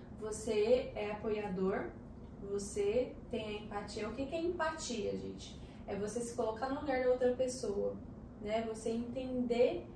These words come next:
que a outra pessoa está passando por aquilo e por isso ela tá tendo determinados tipos de comportamentos, né? Sem julgamento. Isso é empatia. Então, você ter empatia já é, assim, um salto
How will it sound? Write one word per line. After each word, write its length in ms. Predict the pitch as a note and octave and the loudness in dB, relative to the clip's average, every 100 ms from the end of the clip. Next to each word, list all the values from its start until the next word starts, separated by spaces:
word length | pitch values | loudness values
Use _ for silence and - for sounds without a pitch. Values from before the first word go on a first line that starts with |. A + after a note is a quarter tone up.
| - - | -14 -4
que 80 | B3 | 2
a 100 | A#3 | 2
outra 160 | A#3 A3+ | 2 -4
pessoa 360 | A3+ A3+ G#3+ | -4 -2 -2
está 180 | A3 G#3+ | -4 -6
passando 360 | G#3 G#3 G#3+ G#3 - | -8 -8 -8 -10 -6
por 120 | G#3+ | -6
aquilo 540 | G#3 G3+ G3+ G#3 A#3+ B3 | -6 -8 -6 0 2 2
e 80 | B3 - | 2 -4
por 100 | A#3+ | -4
isso 200 | A3+ A3+ | -4 -2
ela 120 | G#3+ | -2
tá 120 | A3 A3 - | -4 -8 -8
tendo 260 | A3+ G#3 G#3+ A3 - - - - | -6 -6 -8 -10 -12 -12 -12 -4
determinados 680 | G#3 A3 G#3+ G3+ G3 G3+ - | -2 -2 -2 -2 -4 -4 -6
tipos 300 | G3+ G#3+ G3+ | -6 -6 -6
de 120 | - | -6
comportamentos, 1040 | - G3+ G#3 G3+ G#3+ G#3+ G3 F#3+ - - - - - | -6 -6 -4 -4 -4 -4 -4 -6 -10 -12 -14 -14 -10
né? 240 | G3+ G3+ A3+ | -4 -2 -2
Sem 420 | - B3 B3+ D4 | -2 -2 -2 0
julgamento. 680 | C4 B3 A#3+ A#3+ A3 F#3+ F#3 - - | 2 2 2 0 0 -2 -2 -6 -8
Isso 260 | G#3 - | -8 -4
é 40 | B3 | -2
empatia. 720 | A#3+ - B3 - - F#3+ F#3+ - - - - - - | -2 -2 -6 -6 -8 -6 -6 -8 -12 -14 -14 -14 -10
Então, 280 | G3 A3 G#3+ | -6 -2 -2
você 300 | A3 A3+ D4 | -2 -2 -4
ter 200 | D4 C4+ | -2 -2
empatia 880 | B3+ B3 G#3+ G#3+ - B3+ A#3 G#3 G#3 | -2 -2 -4 -6 -2 0 0 -2 -2
já 160 | G#3 G#3 | -2 0
é, 160 | A3 A#3+ | 0 0
assim, 320 | A#3 B3 A#3+ A3+ - - - - - - - | -2 -2 -2 -4 -6 -12 -14 -12 -12 -12 -6
um 120 | C4+ | -4
salto 540 | D4+ - - - - | -2 2 2 2 0